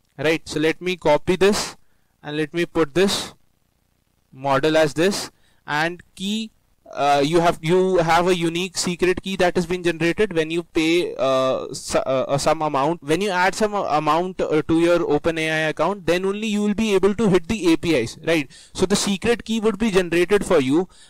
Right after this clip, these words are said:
but when you integrate with Spring A I, you run your application and you go and hit your, uh, endpoint to generate the response. There you will be finding a error called as your, uh, quota. You have exceeded the quota, right?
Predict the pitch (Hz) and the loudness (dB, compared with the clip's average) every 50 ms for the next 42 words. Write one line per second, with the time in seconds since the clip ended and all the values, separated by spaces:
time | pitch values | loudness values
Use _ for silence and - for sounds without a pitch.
0 | _ _ - 165 165 156 170 175 185 202 214 220 214 190 185 165 196 196 190 202 | _ _ 0 0 0 0 -2 -2 -2 -2 -2 -2 -2 -2 -2 -2 -2 2 2 2
1 | 196 196 196 202 180 - - - 175 170 170 170 175 175 180 185 185 185 185 185 | 2 2 -2 -4 -6 -8 -4 0 0 0 0 0 0 2 2 2 2 4 4 4
2 | 165 156 156 160 165 175 180 180 180 165 165 160 170 165 160 170 165 170 180 175 | 4 4 2 0 0 0 0 2 2 2 2 2 0 -2 -2 -2 0 0 -2 -2
3 | 180 175 180 180 185 151 139 151 160 170 175 180 180 120 160 165 170 170 170 165 | -4 -2 -2 -2 -2 2 2 4 4 6 6 4 4 0 -2 -4 -4 -4 -4 -4
4 | 160 - 180 185 180 185 180 175 - - 135 131 131 131 127 127 131 - - - | -2 0 0 2 2 2 2 0 0 0 2 2 4 4 4 2 2 0 -2 -6
5 | - 147 156 175 185 165 180 165 151 156 175 180 - - _ _ _ _ _ _ | -6 -6 -6 -6 -4 -2 0 0 0 0 -4 -6 -10 -16 _ _ _ _ _ _
6 | _ _ _ 180 165 151 160 160 156 170 175 175 165 190 180 175 170 - - 170 | _ _ _ 0 2 2 2 2 2 0 0 0 0 0 0 0 0 0 0 2
7 | 160 175 185 - - 147 - 180 190 208 214 214 208 202 208 208 180 208 208 202 | 2 2 0 -4 -4 0 2 2 4 2 2 2 2 2 2 2 0 -2 -4 -4
8 | 185 - - - - 160 160 160 170 185 190 190 190 190 190 190 151 160 160 170 | -6 -10 -10 -4 -2 -2 -2 0 -4 -6 -6 -4 -2 0 0 2 2 2 2 2
9 | 180 175 - 180 165 160 165 190 196 180 208 208 185 - - _ _ _ - - | 2 2 2 4 4 4 4 2 2 2 2 0 0 -2 -6 _ _ _ -4 0
10 | 143 143 143 147 143 - - 165 160 - 185 156 135 120 120 147 147 156 170 175 | 2 4 4 2 2 2 2 2 2 4 4 2 2 0 -2 -2 0 2 2 4
11 | 175 175 165 - - 185 170 165 185 180 165 196 185 - 156 147 135 - 127 113 | 4 2 0 -2 -2 -4 0 2 2 2 2 0 0 2 0 0 2 2 0 0
12 | - _ _ _ _ _ _ _ _ _ 151 156 175 180 165 - | -2 _ _ _ _ _ _ _ _ _ -2 0 2 2 0 -2